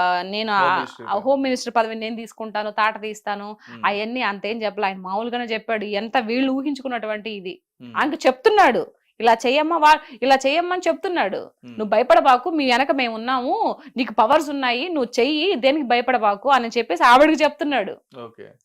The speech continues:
Speaker 1: దాన్ని ఇలా వీళ్ళు ఇలా కన్వే చేశారన్నమాట.
Speaker 2: అదే అండి. అంటే చాలా మంది కూడా ఏమంటున్నారంటే, ఇప్పుడు నడుస్తున్న ఈ ప్రాసెస్ చూస్తుంటే పవన్ కళ్యాణ్ గారు ఎక్కడున్నా, ఎక్కడ చూసినా గానీ చాలా, ఆ, యాక్టివ్ గా కనిపిస్తున్నారు.
Speaker 1: అవును.
Speaker 2: ఆ, ఏదైనా సరే on the spot decision అనేది కూడా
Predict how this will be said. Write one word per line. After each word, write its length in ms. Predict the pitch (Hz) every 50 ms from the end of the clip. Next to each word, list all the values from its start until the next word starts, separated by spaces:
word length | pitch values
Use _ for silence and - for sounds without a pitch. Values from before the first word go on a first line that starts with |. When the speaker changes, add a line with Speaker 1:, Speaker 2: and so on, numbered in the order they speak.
| _ -
Speaker 1:
దాన్ని 300 | 208 214 247 269 311 330
ఇలా 220 | 294 285 302 320 330
వీళ్ళు 240 | 330 330 349 320 285
ఇలా 160 | 269 285 294
కన్వే 380 | 285 285 269 247 240 233 233
చేశారన్నమాట. 760 | 233 214 220 208 - - 226 185 180 - - 160 - - - 131
Speaker 2:
అదే 180 | 135 120 123
అండి. 160 | 113 107 107 - -
అంటే 160 | 143 165 185 185 -
చాలా 160 | 160 151 160
మంది 200 | 175 180 180 185
కూడా 160 | 185 185 180 170
ఏమంటున్నారంటే, 680 | 165 165 160 156 156 156 156 151 151 151 160 175 180
ఇప్పుడు 340 | 160 - _ 147 147 147 147
నడుస్తున్న 640 | 139 131 127 131 131 - - 139 139 139 135 131 120 117
ఈ 160 | 120 117 123
ప్రాసెస్ 500 | 123 - 113 120 123 131 143 - - 123
చూస్తుంటే 380 | 117 - - 110 104 120 147
పవన్ 320 | 165 - - 131 139 147 151
కళ్యాణ్ 260 | 160 160 160 156 156
గారు 140 | 151 151 135
ఎక్కడున్నా, 480 | 117 - - 135 139 139 139 139 127
ఎక్కడ 220 | 117 110 _ 135 135 131
చూసినా 240 | 131 127 _ - 131
గానీ 180 | 120 123 123 127 123 -
చాలా, 240 | 110 107 117 107 104 - _ _ _ - 110
ఆ, 340 | 104 104 104 104 104 - - - -
యాక్టివ్ 280 | 107 110 - - 127
గా 80 | 131 127
కనిపిస్తున్నారు. 760 | 123 127 120 117 113 117 - _ 120 117 113 110 113 139 170 _ _ -
Speaker 1:
అవును. 200 | 180 175 170 175 170 _ _ _ -
Speaker 2:
ఆ, 380 | 113 113 113 113 110 110 110 110 -
ఏదైనా 340 | - 120 120 127 135 135 135
సరే 560 | 131 139 131 139 151 151 135 120 113 107 101 90 - - - 113
on 80 | 120
the 80 | 123 127
spot 380 | - _ 127 127 127 127 127 123
decision 340 | 123 120 - 131 123 120
అనేది 280 | 117 117 120 120 120 120
కూడా 140 | 120 117